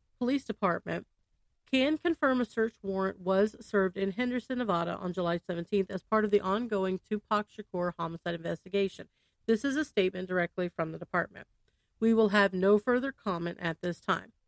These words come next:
A bummer. I know we all wanted to know what they were going for. The rapper was, who is considered one of the most beloved artists in hip-hop,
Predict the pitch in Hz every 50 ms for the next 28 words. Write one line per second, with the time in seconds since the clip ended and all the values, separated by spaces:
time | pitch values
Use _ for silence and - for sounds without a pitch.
0 | _ _ _ _ _ 196 190 196 185 - - 185 175 180 180 180 175 175 180 180
1 | 180 175 180 180 180 180 180 180 180 185 175 180 170 170 175 165 170 170 170 160
2 | 165 185 185 170 - 180 170 165 156 - 196 190 185 170 160 - - - - -
3 | - _ _ _ _ _ _ _ _ _ _ _ _ _ _ _ _ - 214 233
4 | 208 226 247 262 302 339 - - 302 254 220 226 214 202 185 202 233 220 208 208
5 | 208 196 - - - 202 185 - 208 185 170 180 185 190 180 180 180 175 180 180
6 | - _ - 185 175 175 175 175 170 - - - 180 175 175 170 175 170 - -
7 | 170 165 165 147 190 196 - _ - - - - -